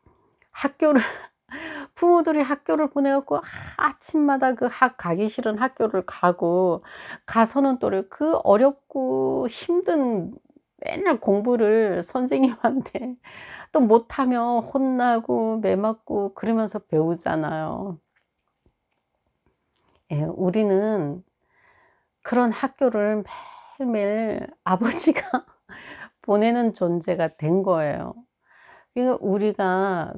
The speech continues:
그런 걸 배우면 어떻게 해요? 점점 우리가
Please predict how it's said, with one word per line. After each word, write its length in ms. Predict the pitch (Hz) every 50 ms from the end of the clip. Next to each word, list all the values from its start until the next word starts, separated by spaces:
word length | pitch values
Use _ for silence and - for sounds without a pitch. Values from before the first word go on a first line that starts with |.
| -
그런 280 | - - 208 226 233 226
걸 180 | 226 214 190 -
배우면 480 | - 160 165 175 180 180 175 175 170 -
어떻게 400 | 151 - - - - _ 165 151
해요? 360 | 147 147 156 160 175 170 170 _ _ - - - - - - - - - - -
점점 720 | 180 165 - 170 165 160 160 170 185 202 208 208 240 277 - -
우리가 600 | 165 160 170 160 156 170 175 185 190 180 -